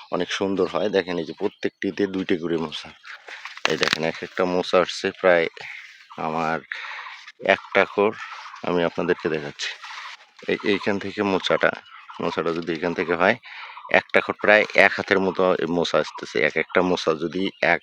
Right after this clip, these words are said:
হাতের মতো হয়, তাহলে আপনাদের এক শতক জমির ভিতরে কতটুক ভুট্টা হতে পারে। তো আমি আশা করি যে এগুলা, এগুলা ভুট্টা হচ্ছে, আহ, এক শতক জমিতে আপনার দুই মণ করে ভুট্টা হবে। আপনার যদি তিরিশ শতকে বিঘা হয়, তিরিশ শতকে ষাট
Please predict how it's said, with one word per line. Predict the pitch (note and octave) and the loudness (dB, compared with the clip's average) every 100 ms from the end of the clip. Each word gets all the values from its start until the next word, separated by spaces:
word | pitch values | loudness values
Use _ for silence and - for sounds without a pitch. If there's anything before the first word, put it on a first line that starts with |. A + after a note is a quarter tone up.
| - | -2
হাতের | F2+ F#2+ | -2 0
মতো | F#2 E2+ E2 | 0 -2 0
হয়, | D#2 D2+ | 0 0
তাহলে | - E2 E2+ _ | 0 0 -2 _
আপনাদের | F2 - F#2 F2+ F#2 - - - - - | -4 -2 0 0 -2 -4 -16 -16 -10 0
এক | - - | 2 2
শতক | - G2+ G2+ | 4 4 4
জমির | F#2+ G2 F2 | 4 2 -2
ভিতরে | F2+ E2+ F2+ - | -2 0 0 2
কতটুক | B2+ - D3 C3 G#2 - - F#2 | 2 4 0 -2 -8 -12 -12 -12
ভুট্টা | E2+ - F#2 | -2 4 4
হতে | F2+ E2 | 4 4
পারে। | E2 D#2+ | 4 2
তো | - F#2+ | 2 2
আমি | - G#2 C3 | 4 2 6
আশা | C3 - C3 | 4 4 4
করি | C3 B2+ | 4 4
যে | B2 C3+ - | 6 4 4
এগুলা, | A2 G#2+ G#2+ | 2 4 2
এগুলা | - G2 G#2+ | 2 2 2
ভুট্টা | G2 G2 G#2+ | 0 0 0
হচ্ছে, | G#2+ - A#2 - - - - - - | 0 2 0 0 -14 -14 -14 -2 6
আহ, | F#2+ F#2+ F#2 F2+ F2+ F2+ - G2 G2 G2 | 8 8 8 6 6 4 4 8 8 8
এক | - | 6
শতক | - A#2 G#2 F#2 | -2 0 0 4
জমিতে | G2+ G2+ A2 A#2 | 4 6 8 8
আপনার | G2+ F#2 | 8 2
দুই | E2+ A2 | 2 2
মণ | A2+ A2 | 2 2
করে | F#2+ | 0
ভুট্টা | E2+ D#2+ - | 0 -2 0
হবে। | D#2 D#2 D#2 | 0 0 0
আপনার | D2 F2+ F2 | 0 0 -2
যদি | D#2+ F#2 F2+ | -2 -4 0
তিরিশ | A2 A2 | 0 2
শতকে | - G#2+ F#2 G2 | 0 -2 -2 0
বিঘা | F2 E2+ | 2 2
হয়, | F#2 A#2 | 4 2
তিরিশ | B2 G#2+ - | 2 0 0
শতকে | G#2+ F#2+ A2 | 0 2 2
ষাট | - - B2 | 2 2 2